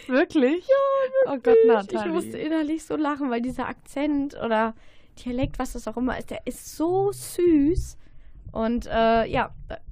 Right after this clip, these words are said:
Speaker 2: hab ich echt kurz gedacht, <laughs> da hab ich mir gedacht, „Oh.“
Speaker 1: Ja, ich find auch, er hat eine super, super süße Stimme. Äh,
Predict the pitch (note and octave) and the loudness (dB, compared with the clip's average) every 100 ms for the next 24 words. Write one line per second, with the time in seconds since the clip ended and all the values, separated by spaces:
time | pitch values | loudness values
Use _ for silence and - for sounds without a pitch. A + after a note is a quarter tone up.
0 | - - - - - A3 A3+ A#3+ - - | -14 -16 -20 -16 -6 -6 -6 -12 -14 -8
1 | C4+ - B3+ B3 - - - G4+ G4 F#4 | -8 -6 -4 -4 -6 -20 0 4 4 2
2 | - _ _ - G4 F#4+ F#4 F4+ F#4 - | -4 _ _ -2 2 4 4 0 -6 -20
3 | _ _ _ B3+ C4 C#4+ C#4+ C#4 - G#4 | _ _ _ -8 -4 0 0 -2 -4 -6
4 | F#4+ F4+ E4+ E4 D#4+ C#4 _ _ _ _ | -4 -6 -6 -4 -6 -8 _ _ _ _
5 | - - _ _ A#3+ A3+ - D4 G#3+ G3+ | -20 -20 _ _ -4 -4 -2 -4 -2 -2
6 | G3+ G3+ G#3 F#3 G#3+ A3 A3+ G#3 G#3 G3+ | -4 -4 -6 -4 -6 -6 -8 -8 -8 -10
7 | G3 G3+ G3+ - G3+ F#3+ - G3+ F3+ | -8 -8 -10 -12 -8 -8 -6 -6 -6